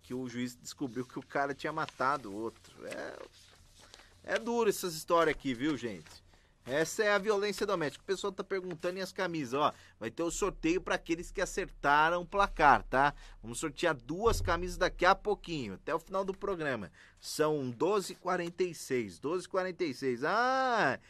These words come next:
teve um aqui, ó, flagrante embriaguez. Teve outro aí, ó, que injetou a lata. Policiais militares faziam patrulhamento na Avenida dos Imigrantes no domingo,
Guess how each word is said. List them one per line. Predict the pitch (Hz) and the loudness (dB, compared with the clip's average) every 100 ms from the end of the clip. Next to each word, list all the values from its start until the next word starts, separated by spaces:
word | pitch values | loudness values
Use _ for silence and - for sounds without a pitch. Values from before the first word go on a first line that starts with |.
| - - | -20 -4
teve | 156 196 247 | 2 4 4
um | |
aqui, | 247 - 170 214 | 0 -2 -10 0
ó, | 196 | 2
flagrante | 123 - 180 139 147 226 247 - | 2 4 4 4 2 -2 -2 -4
embriaguez. | 247 233 233 202 156 120 117 | -6 2 2 2 2 2 0
Teve | 165 196 233 | -2 0 6
outro | 233 214 202 | 6 6 2
aí, | 196 175 | 4 6
ó, | 123 92 | 4 2
que | - 170 180 - - - - | -6 -6 -6 -8 -12 -18 -12
injetou | 139 165 156 175 165 190 | -8 -6 2 2 2 2
a | 208 | 4
lata. | 190 170 - - 82 - - _ | 4 4 2 -4 -10 -12 -20 _
Policiais | 143 160 160 202 208 202 160 | -4 -2 -2 6 6 6 2
militares | 185 165 190 185 | -2 2 2 2
faziam | 185 156 180 | 0 0 0
patrulhamento | 175 180 175 170 156 175 - | 0 0 2 4 4 2 -2
na | 170 | -2
Avenida | 151 165 | 0 -2
dos | 156 139 147 | -2 -4 -2
Imigrantes | 139 113 151 160 156 | -2 2 0 0 -6
no | 139 | -2
domingo, | 123 104 98 117 143 165 196 | -2 -2 -4 -2 -2 4 4